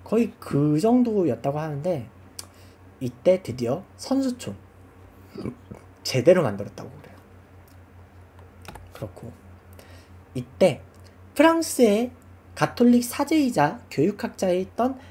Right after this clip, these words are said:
디통 신부가요. 올림픽 표어를 제정해요.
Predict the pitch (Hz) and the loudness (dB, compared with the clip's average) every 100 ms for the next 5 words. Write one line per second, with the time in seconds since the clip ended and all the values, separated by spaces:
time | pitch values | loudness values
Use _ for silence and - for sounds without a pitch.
0 | - - 156 - 285 247 220 139 110 104 | -20 -10 -6 -2 -2 0 -2 -4 -6 -6
1 | 135 - - - - - - - - - | -8 -10 -20 -20 -20 -20 -20 -20 -20 -14
2 | - 143 220 247 - - 247 - - - | 2 4 6 2 2 -2 -2 -4 -14 0
3 | 359 381 349 269 131 117 98 82 | 2 4 0 0 -2 -4 -8 -12